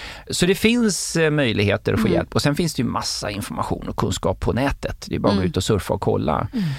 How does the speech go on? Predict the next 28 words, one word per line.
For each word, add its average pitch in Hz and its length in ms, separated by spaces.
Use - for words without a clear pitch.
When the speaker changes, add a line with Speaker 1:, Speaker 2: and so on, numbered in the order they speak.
Speaker 1:
Och 196 180
lyssna 180 300
på - 120
eran 98 200
podd. 165 320
Speaker 3:
Ja, 285 300
Speaker 2:
Mm. 247 120
Ja. 240 180
Speaker 3:
<laughs> - 40
det 226 80
kan 240 140
man 294 80
Speaker 1:
Bara - 120
en 196 60
Speaker 3:
göra. 196 120
Speaker 1:
sån 214 100
sak. - 220
Speaker 2:
Ja. 202 280
Speaker 3:
Men, 247 180
men 247 180
jag 262 120
tänker 277 300
just 220 300
det 202 60
här, 190 340
det 214 160
är 196 100
så 190 480